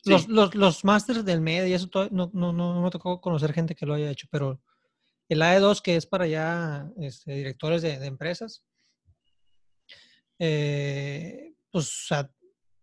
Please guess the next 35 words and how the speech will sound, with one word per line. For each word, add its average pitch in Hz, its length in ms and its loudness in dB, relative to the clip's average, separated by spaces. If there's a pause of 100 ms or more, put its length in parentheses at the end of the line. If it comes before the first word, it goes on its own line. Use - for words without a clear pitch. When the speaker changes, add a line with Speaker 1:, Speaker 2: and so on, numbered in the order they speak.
(380)
Speaker 2:
puras 190 300 4
buenas 208 280 2
palabras 180 560 -2
y, 170 180 -2
y 160 60 -2
buenos 170 220 -2
comentarios 180 680 0
de, 156 280 0
de 143 180 -8
que 156 120 -6
les 147 160 -4
cambió 156 680 0
un 175 240 -2
chorro 175 280 -2
de 160 60 0
estructura, 190 720 -4
la 160 100 -8
empresa, 185 840 -6
la 160 200 -10 (100)
manera 160 240 -6
de 165 60 -4
pensar, 165 320 -8
las 175 140 2
relaciones 165 500 -2
que 170 60 -4
hicieron 165 200 0
ahí 151 140 -2
en 147 80 -6
el 143 80 -10
programa. 185 640 -10 (320)
Speaker 1:
Y 165 80 -12
son 170 160 -2
muy 196 100 2
buenos, 190 340 2
Memo, 196 420 -2